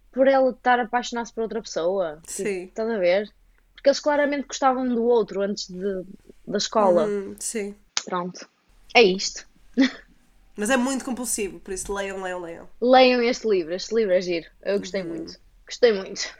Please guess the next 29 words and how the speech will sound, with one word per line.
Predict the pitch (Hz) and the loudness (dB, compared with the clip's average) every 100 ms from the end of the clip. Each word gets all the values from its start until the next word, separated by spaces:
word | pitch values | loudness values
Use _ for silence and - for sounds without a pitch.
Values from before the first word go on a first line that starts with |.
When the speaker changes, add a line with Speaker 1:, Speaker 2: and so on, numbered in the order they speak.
| - | -2
Speaker 1:
E | 285 | 4
acho | 339 - | 4 4
que | - | -4
estamos | - 208 196 | 0 0 0
todos | - 185 147 - - | -4 -6 -6 -12 -6
no | 208 208 | -6 0
clube. | 220 190 156 - _ _ - | 4 4 2 -12 _ _ -2
É | 285 | 0
assim, | - 190 | 0 -2
Speaker 2:
Sim, | 339 349 | -2 -2
Speaker 1:
lá | 208 | -2
Speaker 2:
em | |
Speaker 1:
está. | 202 | 2
Speaker 2:
geral. | 196 165 - _ _ _ _ _ _ - | 4 4 2 _ _ _ _ _ _ -2
Speaker 1:
Em | 233 | 0
geral, | 202 226 214 208 220 240 - - _ _ _ | 2 4 6 8 6 0 -8 -18 _ _ _
não | 208 208 208 | -6 -4 -2
é, | 208 208 _ _ 151 _ | -2 -4 _ _ _ _
a, | 175 - - | -18 -12 -8
a | |
opinião | 180 220 226 226 240 | -6 -4 -2 0 -2
é | |
geral, | 226 247 233 214 208 | -2 4 6 6 2
não | 190 | -4
é | 196 214 | -2 0
o | 220 | -2
melhor | 233 240 240 247 | -2 2 2 2
livro | 254 226 254 277 | -2 -2 -2 -2
escrito | - 277 277 - 285 294 | -4 -4 -4 -2 -4 -4